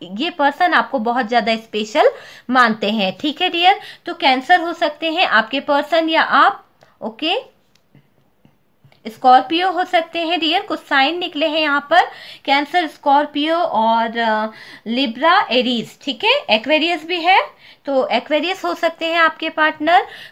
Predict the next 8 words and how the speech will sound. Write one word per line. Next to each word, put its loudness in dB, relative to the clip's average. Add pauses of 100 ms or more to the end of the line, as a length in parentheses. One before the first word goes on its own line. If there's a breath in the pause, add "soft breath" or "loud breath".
(180)
और 4
परफेक्ट 0
मैच, 0
तो -4
डियर -2
आपके 0
पार्टनर 0 (180)
आपको -2